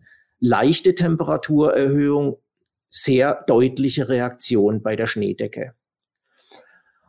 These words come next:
Ähm, wenn wir als Indikator beispielsweise die Schneedeckenzeit verwenden, also beisp-, also die, die jährliche Andauer der Schneedecke,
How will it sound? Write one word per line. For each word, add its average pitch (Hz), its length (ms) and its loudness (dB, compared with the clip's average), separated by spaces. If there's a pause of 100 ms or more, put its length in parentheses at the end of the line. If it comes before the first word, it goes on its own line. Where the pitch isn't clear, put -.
(160)
Ähm, 135 360 4
wenn 147 160 4
wir 143 340 2
als 139 140 0
Indikator 143 720 0
beispielsweise 131 960 0
die 120 420 -2 (300)
Schneedeckenzeit 127 1200 -2
verwenden, 110 800 -6
also 110 300 0
beisp-, - 460 -2
also 131 180 0
die, 104 280 -4
die 107 140 -4
jährliche 123 540 0
Andauer 123 460 0
der 113 120 -2
Schneedecke, 104 840 -4